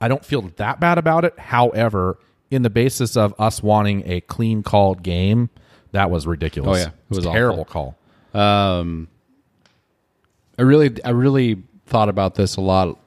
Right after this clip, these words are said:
Speaker 2: 'cause it happened. You know, obviously you saw all the flags that were in the Dallas game.
Speaker 1: Yellow everywhere.
Speaker 2: Do you, do you really think that every once in a while there's, there's makeup calls?
Speaker 1: Oh, yeah,
Speaker 2: Like,
Speaker 1: hundred percent.
Speaker 2: like, "Oh, yeah, um, uh, you know, we,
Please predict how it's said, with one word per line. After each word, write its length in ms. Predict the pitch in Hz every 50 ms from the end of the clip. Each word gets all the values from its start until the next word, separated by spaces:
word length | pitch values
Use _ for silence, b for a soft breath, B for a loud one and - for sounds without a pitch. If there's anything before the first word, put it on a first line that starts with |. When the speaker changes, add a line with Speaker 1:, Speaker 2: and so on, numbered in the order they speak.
| _ _ _ _ -
Speaker 2:
'cause 180 | - 101 87
it 100 | 95 95 90
happened. 300 | 104 101 101 92 - 101
You 60 | 92
know, 100 | 87 82
obviously 400 | 87 87 90 87 85 - - 95
you 140 | 87 85 85
saw 380 | 85 - - 92 90 87 90 90
all 180 | 87 85 87
the 80 | 85 87
flags 460 | - - - 98 92 90 90 85 87
that 120 | - 98 78
were 100 | 85 92
in 100 | 87 87
the 80 | 85
Dallas 300 | 80 87 85 85 85 -
game. 280 | - - 87 85 90 92 b b b b b b b b b b b b b b b b
Speaker 1:
Yellow 280 | - 101 113 123 120 113
everywhere. 340 | 107 92 90 82 78 73
Speaker 2:
Do 80 | - 165
you, 80 | 196 180
do 100 | 147 156
you 80 | 170
really 180 | 180 190 185 156
think 300 | - 151 143 139 127 - _ _ _ _ _ -
that 640 | 123 113 110 107 104 104 104 101 - - - - - - _ _ _ _ _ _ _ _ _ _ _ _ _ _ _ -
every 140 | 131 127 127
once 200 | 127 127 - -
in 60 | 123
a 20 |
while 140 | 117 113 110
there's, 320 | 107 107 104 101 101 - - _
there's 300 | - 113 113 107 98 -
makeup 360 | 110 101 98 92 - 101 - -
calls? 380 | 113 101 98 98 95 - - - _ _ _ -
Speaker 1:
Oh, 140 | 214 220
yeah, 100 | 175 135 95
Speaker 2:
Like, 60 | 90
Speaker 1:
hundred 120 | 110 104
percent. 300 | 98 92 - 101 90 - - _ - _ _ _ _ _ _ _ _ _
Speaker 2:
like, 320 | - 113 101 95 - - - 127 -
"Oh, 280 | - 117 117 117 113
yeah, 260 | 107 101 95 92 92 90
um, 220 | 87 92 90 - -
uh, 280 | - 98 98 90 85 82 85 - - _ -
you 120 | 117 104
know, 140 | 98 87 85
we, 180 | 85 87 87